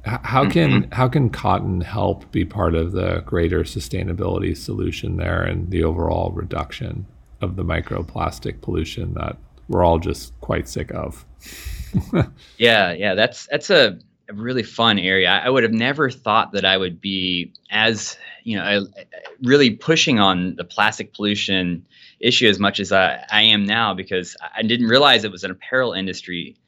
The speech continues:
Speaker 2: issue five, ten years ago. But now within the, the industry, we've come to realize that whenever we wash, dry, and even wear our clothing, little pieces of fiber fall off of our clothing. We breathe that in, we eat it.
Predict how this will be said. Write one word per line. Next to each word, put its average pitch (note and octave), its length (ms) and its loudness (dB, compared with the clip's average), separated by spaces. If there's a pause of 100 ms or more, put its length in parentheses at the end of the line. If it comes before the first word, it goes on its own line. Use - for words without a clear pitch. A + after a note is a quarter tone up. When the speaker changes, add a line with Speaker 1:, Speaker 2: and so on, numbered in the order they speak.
(140)
Speaker 2:
issue F#2 500 -2
five, G2+ 380 2
ten G2 200 -6
years G#2+ 280 -2
ago. E2 280 -2
But D#2+ 280 -4 (280)
now A2 240 4
within G#2+ 340 0
the, F2+ 180 0
the F#2 120 -2
industry, F#2 340 -6
we've F2+ 120 -6
come G2+ 140 -2
to F#2 80 -2
realize F#2+ 480 6
that F2 140 2
whenever A2+ 340 4
we G2 140 2
wash, F#2 760 0
dry, F#2 540 4
and F#2 180 -2
even A2 260 -2
wear A2 240 4
our F2+ 100 2
clothing, G2 520 -4 (240)
little C#3+ 220 2
pieces B2 340 -4
of F2+ 100 -4
fiber F#2+ 580 0
fall B2 340 0
off G#2 240 4
of F2+ 80 -8
our E2 100 -4
clothing. - 380 -8 (360)
We F#2+ 120 -6
breathe A#2+ 360 2
that B2 200 6
in, A2+ 460 0
we E2+ 240 -12
eat A2+ 180 -2
it. - 320 0